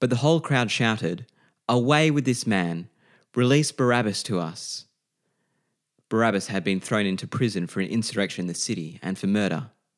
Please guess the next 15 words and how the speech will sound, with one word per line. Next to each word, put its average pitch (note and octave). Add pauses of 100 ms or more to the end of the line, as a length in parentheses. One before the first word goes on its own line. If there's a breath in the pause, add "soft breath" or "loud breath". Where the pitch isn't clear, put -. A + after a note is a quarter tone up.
(1160)
Wanting F#3
to -
release G#2
Jesus, F2
Pilate C#3
appealed A2
to G2+
them F2+
again, F2+ (600 soft breath)
but C3
they B2
kept D3+
shouting, A#2+
"Crucify F3
him! F#2